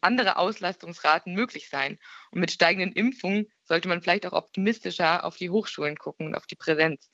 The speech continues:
Ähm, und woher die dreißig Prozent? Das ist Willkür und ungenügend. Und dann stellt sich natürlich noch die Frage, wie sich die dreißig Prozent verteilen.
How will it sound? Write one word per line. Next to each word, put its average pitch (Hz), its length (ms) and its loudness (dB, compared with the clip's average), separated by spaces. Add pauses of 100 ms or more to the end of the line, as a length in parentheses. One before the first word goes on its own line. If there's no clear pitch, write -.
(320)
Ähm, 151 220 2
und 185 180 -4
woher 185 160 6
die 180 80 -4
dreißig 175 380 0
Prozent? 143 420 -4
Das - 100 -20
ist - 260 -20
Willkür 196 440 2
und 185 160 -2
ungenügend. 170 1040 -2
Und - 460 -20
dann 165 160 2
stellt 180 240 4
sich 190 80 0
natürlich 185 240 2
noch 185 100 4
die 180 100 -8
Frage, 175 380 2
wie 190 80 -2
sich 175 100 -6
die 170 140 -8
dreißig 170 400 0
Prozent 175 340 -2
verteilen. 170 580 0